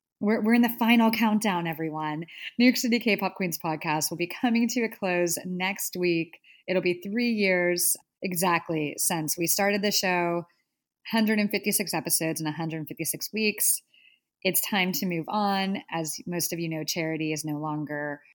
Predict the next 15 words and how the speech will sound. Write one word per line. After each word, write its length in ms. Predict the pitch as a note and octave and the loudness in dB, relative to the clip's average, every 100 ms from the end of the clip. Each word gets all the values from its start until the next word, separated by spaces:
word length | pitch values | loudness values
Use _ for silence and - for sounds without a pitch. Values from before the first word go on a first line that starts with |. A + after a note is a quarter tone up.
| - | -4
recording, 880 | F3+ - C4+ A#3+ A#3 A3+ G#3+ G#3+ - - | -4 2 2 4 4 4 4 0 -2 -6
but 100 | F3+ | -2
this 180 | F3 - | -2 -2
was 140 | E3 | -4
a 60 | D#3+ | -2
decision 420 | D#3+ E3+ E3 E3+ | 0 0 0 -2
that 140 | D#3+ | -2
we 100 | F3 | -2
made 520 | F3 D#3+ D#3 D#3 D3+ - _ | -2 -2 -4 -6 -8 -12 _
together 800 | - C4+ E3+ D#3 D#3 D3+ D3 D3+ - _ _ D#3+ | -4 -2 -2 -4 -2 -2 -4 -6 -10 _ _ -6
that 300 | D#3 D3 - | -4 -4 -4
it 60 | D#3+ | -6
was 160 | D#3+ | -4
time 320 | - D#3 D#3 D3+ | -4 -4 -4 -4
to 240 | E3 D3 | -6 -6